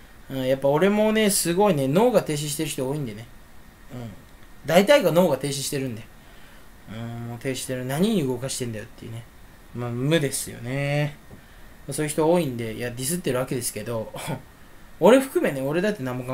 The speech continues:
えてないもん。俺はなんか、ネタ前後、まあ、前-、前後じゃないね。ネタ、寝る前の記憶結構なくなるんですよ。お酒飲んでるわけでもないのにね。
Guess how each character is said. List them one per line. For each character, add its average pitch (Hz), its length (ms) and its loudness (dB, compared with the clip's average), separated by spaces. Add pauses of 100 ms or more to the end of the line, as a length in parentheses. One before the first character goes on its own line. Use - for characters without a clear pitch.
え 123 60 -2
て 107 80 -10
な 104 80 -12
い - 20 -12
も 104 60 -16
ん。 - 40 -18 (560)
俺 180 160 4
は 233 140 8
な 226 120 6
ん 202 40 -2
か、 120 240 -4 (100)
ネ 160 200 4
タ 240 340 8 (160)
前 180 340 4
後、 123 280 -4
ま 143 80 -2
あ、 139 120 -2
前-、 190 220 6 (160)
前 254 240 6
後 190 100 2
じ 131 80 -4
ゃ 123 40 -4
な 120 100 -4
い 113 60 -6
ね。 113 120 -10 (840)
ネ 170 240 6
タ、 - 480 4 (240)
寝 190 200 8
る 320 140 6
前 330 240 4
の 185 140 2
記 - 120 -2
憶 156 220 -2
結 214 180 2
構 139 120 -4
な 123 100 -4
く 151 120 -4
な 147 120 0
る 135 80 -2
ん 120 60 -8
で 117 40 -14
す - 100 -14
よ。 - 60 -16 (240)
お 131 80 -4
酒 147 200 0
飲 147 120 0
ん 139 60 0
で 123 60 -4
る 117 80 -4
わ 117 40 -6
け 120 60 -4
で 113 60 -4
も 110 60 -6
な 113 120 -4
い 110 60 -6
の 104 60 -10
に 110 60 -8
ね。 135 140 -8